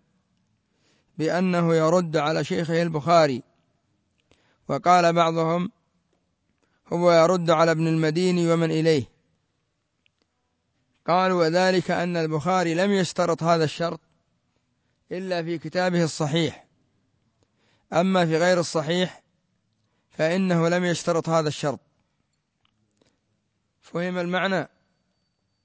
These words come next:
يعني بعض العلماء ذكر أن مقدمة الإمام مسلم وكلام الإمام مسلم على مسألة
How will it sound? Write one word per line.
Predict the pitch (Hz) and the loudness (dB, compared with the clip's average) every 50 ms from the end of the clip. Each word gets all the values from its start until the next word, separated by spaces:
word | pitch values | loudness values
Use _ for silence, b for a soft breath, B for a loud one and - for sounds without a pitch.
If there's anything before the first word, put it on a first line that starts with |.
| _ _ _ _ _ _ _ _ _ _ - | _ _ _ _ _ _ _ _ _ _ -10
يعني | 156 147 156 160 | -6 -6 -4 -2
بعض | 165 185 190 190 185 | 0 2 2 2 2
العلماء | 180 170 165 170 170 165 170 175 180 185 185 - _ _ _ _ _ _ _ _ _ _ _ _ _ _ _ _ _ _ _ _ _ _ _ _ _ _ _ _ - - | 0 0 0 0 2 2 0 2 2 0 0 -2 _ _ _ _ _ _ _ _ _ _ _ _ _ _ _ _ _ _ _ _ _ _ _ _ _ _ _ _ -8 -4
ذكر | 165 180 175 - 185 170 165 160 147 147 170 | -2 -2 0 2 2 2 2 2 0 -2 -4
أن | 185 190 185 180 170 165 165 | -4 -4 -4 -4 -4 -4 -4
مقدمة | 160 151 175 175 185 180 170 185 185 175 160 - | -4 -4 -4 -4 -4 -4 -4 -4 -4 -4 -4 -6
الإمام | 160 156 165 170 175 180 175 175 175 | -6 -8 -6 -6 -4 -4 -4 -4 -6
مسلم | 175 160 - - 139 123 107 117 _ _ _ _ _ _ _ _ _ _ _ _ _ _ _ - | -8 -8 -8 -8 -8 -8 -8 -12 _ _ _ _ _ _ _ _ _ _ _ _ _ _ _ -8
وكلام | - 147 147 - 165 165 180 185 185 180 | -6 -6 -4 -2 -2 0 0 0 0 0
الإمام | 175 - 165 175 175 175 175 175 | 0 -2 -2 0 0 0 0 -2
مسلم | 175 165 - - 151 139 123 113 131 _ _ _ _ _ _ _ _ _ _ _ _ _ _ _ _ _ _ _ _ _ _ _ _ _ | -2 -4 -4 -4 -4 -4 -4 -6 -8 _ _ _ _ _ _ _ _ _ _ _ _ _ _ _ _ _ _ _ _ _ _ _ _ _
على | - 139 151 156 165 175 | -8 -6 -4 -2 -2 -2
مسألة | 185 180 - - 175 180 175 | -2 -4 -4 -4 -4 -2 -4